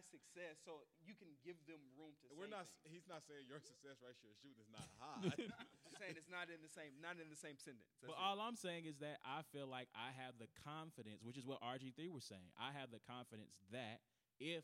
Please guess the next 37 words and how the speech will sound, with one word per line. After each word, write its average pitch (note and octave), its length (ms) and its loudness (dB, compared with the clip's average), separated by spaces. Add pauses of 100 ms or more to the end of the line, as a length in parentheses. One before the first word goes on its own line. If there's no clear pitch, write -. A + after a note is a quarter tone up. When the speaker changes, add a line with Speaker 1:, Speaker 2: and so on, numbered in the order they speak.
(160)
Speaker 4:
by A2 240 -2
chance A#2+ 480 -2
I G#2 160 0
end G#2+ 160 -2
up - 80 0
in A2+ 160 2
a A2 40 0
shooting D3+ 280 4
contest G#2+ 480 0
with G#2 80 0
Ray A2 160 2
Allen, D3 400 0 (400)
look, C4+ 240 8
I B3 160 6
may A#3 160 8
get G3+ 300 4
Speaker 3:
But E3+ 100 6
should G#3 240 4
you G3+ 80 6
Speaker 4:
dusted F#3+ 400 10
Speaker 3:
not, - 80 -4
Speaker 4:
and D3+ 80 6
Speaker 3:
you, C#3 60 2
Speaker 4:
blown F#3 180 6
off F#3+ 80 6
Speaker 3:
you F#3+ 80 8
Speaker 4:
the F3 80 6
Speaker 3:
should F#3 140 10
Speaker 4:
floor. E3+ 100 10
Speaker 3:
make C#3 80 2
statements D3+ 640 6
not A#2+ 160 2
on A#2 80 -2
confidence, B2+ 580 2
but B2 140 -4
on A2 160 -6
ability. A2 560 -4